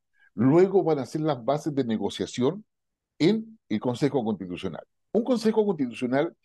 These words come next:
que se va a instalar el seis de junio. Y, digamos, y el siete de junio, <clears throat> eh, vamos, va a recibir, o el ocho de junio, va a recibir el ante-,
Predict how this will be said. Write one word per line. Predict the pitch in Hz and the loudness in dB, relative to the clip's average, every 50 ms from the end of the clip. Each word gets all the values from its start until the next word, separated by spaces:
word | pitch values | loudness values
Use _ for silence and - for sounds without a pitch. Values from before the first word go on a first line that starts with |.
| _ _ _ _ _ | _ _ _ _ _
que | - 127 | -2 2
se | - 139 127 | 4 4 4
va | 123 139 | 6 4
a | |
instalar | 160 170 - 143 131 143 143 139 | 4 2 2 2 4 4 4 2
el | 123 | 0
seis | - 135 127 117 | 0 -2 -2 0
de | 127 127 | -2 -4
junio. | - - 247 220 156 110 - - _ _ _ _ _ _ _ _ _ _ _ _ - | 0 2 2 2 2 2 -2 -4 _ _ _ _ _ _ _ _ _ _ _ _ -6
Y, | 95 95 | -2 0
digamos, | 101 110 90 80 104 107 107 101 | 0 0 0 0 0 2 2 0
y | 90 90 92 | 0 -2 -2
el | 90 87 | -2 -2
siete | - - 143 160 180 214 | 0 0 2 4 4 4
de | 208 190 | 4 4
junio, | 190 - 226 233 226 180 127 113 113 139 - - _ _ | 0 0 -2 -2 0 0 0 0 -2 -2 -4 -8 _ _
<clears throat> | - 139 123 110 98 85 101 - - | -4 -2 -2 -2 -4 -8 -12 -8 -4
eh, | 92 98 101 104 104 101 98 98 95 90 | -2 0 0 2 2 2 0 0 -2 -2
vamos, | 92 98 120 107 - - 87 85 | -2 0 0 0 -2 -6 -4 0
va | 110 113 117 123 135 | 2 2 4 4 2
a | |
recibir, | 120 110 95 - 101 113 135 131 | 0 -2 -6 -6 -2 0 2 4
o | 107 95 95 | 4 2 2
el | 113 | 2
ocho | 135 131 - 170 | 0 2 2 0
de | 151 | 0
junio, | 151 - 214 208 175 156 120 95 | 0 0 -2 0 0 0 0 2
va | 101 107 | 2 0
a | 113 | 0
recibir | 117 110 - - 107 98 107 117 131 | 0 -6 -6 -8 -4 -2 0 2 2
el | 127 117 | 2 0
ante-, | 104 - 101 | 0 -2 -4